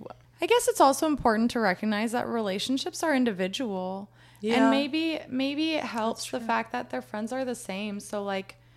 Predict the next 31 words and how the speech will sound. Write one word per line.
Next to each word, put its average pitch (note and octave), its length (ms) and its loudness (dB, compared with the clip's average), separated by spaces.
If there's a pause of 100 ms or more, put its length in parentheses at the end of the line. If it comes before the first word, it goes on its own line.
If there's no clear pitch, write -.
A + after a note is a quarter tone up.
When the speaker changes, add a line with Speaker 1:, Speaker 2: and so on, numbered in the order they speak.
(260)
Speaker 1:
when G#3+ 160 0
they A3+ 160 2
hang A3+ 260 2
out, A3 380 0
they G#3 100 -2
kinda G#3 300 -4
just A#3 220 -8
hang G3+ 220 -6
out G#3 200 0
as G#3 180 -4
a G3 40 -4
unit. F#3+ 540 -4 (300)
I C4 80 4
have C4 320 2
had A3 440 0
my A3 200 0
fair G3+ 260 -2
share G#3 260 -2
of G3 80 -6
friends F#3+ 520 -6
who G#3+ 120 -6
were G3 200 -4
in, F#3+ 240 -4
like, F#3 260 -8
relationships, G3+ 1000 -4
and G3+ 140 -2
I F#3+ 100 0
was, F#3 300 -8 (420)
I C#4 140 12
would F4+ 140 6
never C4 1000 4